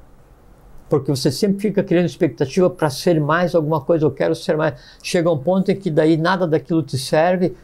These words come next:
e você deseja ser o vento. Sim, mas aí tá acima do nosso limite, por quê? Porque não nos compete, né? Eu posso ser um ser humano fazendo várias atividades, do remo ao capitão,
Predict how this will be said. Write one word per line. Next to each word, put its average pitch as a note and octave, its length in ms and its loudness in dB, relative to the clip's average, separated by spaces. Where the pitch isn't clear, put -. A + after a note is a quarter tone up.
e D3+ 60 4
você D3 260 2
deseja D#3+ 480 2
ser - 200 -2
o F3 120 2
vento. F3 560 -2
Sim, - 140 -4
mas C3+ 200 2
aí C3 420 0
tá D3 120 -2
acima F3 480 -2
do C#3+ 180 -2
nosso C#3 280 -2
limite, C#3+ 340 0
por C3+ 180 0
quê? C#3+ 80 0
Porque C3 240 -2
não D3 120 0
nos D3 220 -2
compete, D3 640 -2
né? C3+ 260 4
Eu C3 140 4
posso C3+ 340 -2
ser C3+ 320 2
um C3 80 4
ser C3 240 -2
humano B2 420 2
fazendo B2 320 0
várias C3+ 280 2
atividades, C3 720 0
do B2+ 220 4
remo G3+ 600 2
ao D#3 140 0
capitão, G#2+ 680 -2